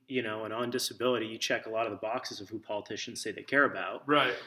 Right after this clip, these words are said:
Speaker 1: You know, so, and especially conservatives, you know.
Speaker 2: Right.
Speaker 1: You know, so how, what's the reception that you get, you know, and I, I think of it more as a generational thing than a
Speaker 2: I think so,
Speaker 1: political
Speaker 2: too.
Speaker 1: thing. You know, and so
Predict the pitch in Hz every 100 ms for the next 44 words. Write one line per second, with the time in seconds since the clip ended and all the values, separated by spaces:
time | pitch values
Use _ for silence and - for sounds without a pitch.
0 | - - 139 127 113 110 139 117 117 139
1 | 147 160 147 - 135 - 123 170 180 107
2 | - - 135 113 123 117 107 - - _
3 | - 147 131 117 139 - 151 165 165 151
4 | 143 - - 139 170 - 190 165 - 143
5 | 143 - 123 113 117 131 120 107 107 -
6 | _ - - _ - 123 117 113 120 131
7 | 147 160 180 180 156 147 139 135 120 117
8 | 123 110 110 110 - 123 - 120 117 101
9 | 98 156 113 107 - 107 - 107 - -
10 | _ _ - 123 120 123 120 131 127 120